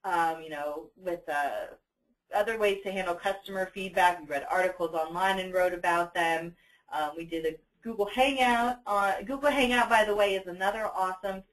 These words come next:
free tool that you can use, um, for your company. You can record the, the, um,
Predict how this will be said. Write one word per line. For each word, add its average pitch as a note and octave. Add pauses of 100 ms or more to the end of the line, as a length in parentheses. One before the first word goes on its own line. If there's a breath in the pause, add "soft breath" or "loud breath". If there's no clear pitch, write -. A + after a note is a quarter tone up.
(100)
free F#3+
tool F3 (360 soft breath)
that F3
you F#3+
can G3
use, F#3+ (160)
um, E3+
for F3
your E3+
company. F3+
You E3+
can E3
record F3+
the, E3 (500)
the, E3
um, D#3